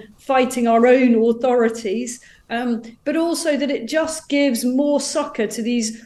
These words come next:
organisations that are continuing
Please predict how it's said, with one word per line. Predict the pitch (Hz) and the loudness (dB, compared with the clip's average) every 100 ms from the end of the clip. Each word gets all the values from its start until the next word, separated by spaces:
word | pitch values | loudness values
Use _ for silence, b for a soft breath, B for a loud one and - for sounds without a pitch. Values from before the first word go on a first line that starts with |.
| _ | _
organisations | 254 262 262 254 233 262 285 262 - - 202 190 | 2 4 2 0 0 2 0 -2 -6 -8 -8 -6
that | 247 240 | -4 -4
are | 247 | -6
continuing | 262 254 - 330 339 311 208 165 202 269 | -6 -6 -6 -2 2 2 2 0 -2 -2